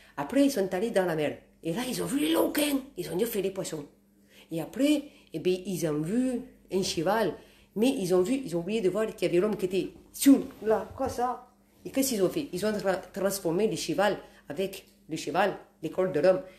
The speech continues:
Et ils ont fait les sagittaires. Voilà. Ils ont fait clé comme ça,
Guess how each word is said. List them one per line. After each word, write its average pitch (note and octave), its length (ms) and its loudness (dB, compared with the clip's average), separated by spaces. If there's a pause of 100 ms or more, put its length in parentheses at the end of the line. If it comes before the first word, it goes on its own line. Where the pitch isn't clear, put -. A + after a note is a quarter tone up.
(140)
Et D3+ 60 -4
ils D3+ 140 -4
ont C#3+ 60 -4
fait A3 340 -4
les E3+ 80 -6
sagittaires. D#3 500 -2 (360)
Voilà. C3+ 180 -8 (280)
Ils G3 140 -2
ont A3 40 2
fait D#4+ 240 2
clé C#4 220 0
comme A3+ 180 2
ça, C#4+ 300 0